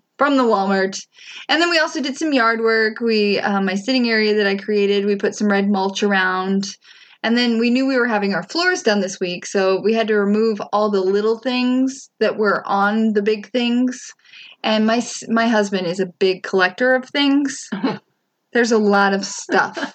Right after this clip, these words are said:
Speaker 2: <laughs> Lots of little things.
Speaker 1: Yeah, so we got that done, and then Sunday we, we were going to get up and go paddleboarding, but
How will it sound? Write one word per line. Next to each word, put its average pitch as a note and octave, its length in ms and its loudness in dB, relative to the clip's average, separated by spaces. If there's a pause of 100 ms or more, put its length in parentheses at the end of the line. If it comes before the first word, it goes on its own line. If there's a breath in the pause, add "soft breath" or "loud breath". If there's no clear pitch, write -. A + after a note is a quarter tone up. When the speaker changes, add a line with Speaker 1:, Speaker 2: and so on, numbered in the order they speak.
(140)
Speaker 2:
<laughs> - 140 -20
Lots G#3+ 200 -2
of G3 140 0
little E3+ 320 0
things. E3+ 400 -4
Speaker 1:
Yeah, G#3 440 2
so A3+ 600 0
we A#3+ 100 0
got C4+ 220 -2
that A#3 260 -2
done, A3 460 0
and A3 280 0
then G#3+ 400 2
Sunday B3 760 0 (120)
we, A3 440 0 (480)
we G#3+ 840 0
were G3+ 100 2
going C#4 320 0
to C#4+ 80 -6
get C4+ 100 0
up A#3+ 140 -2
and A#3+ 100 -2
go A#3 100 2
paddleboarding, A3 760 0
but F#3 360 0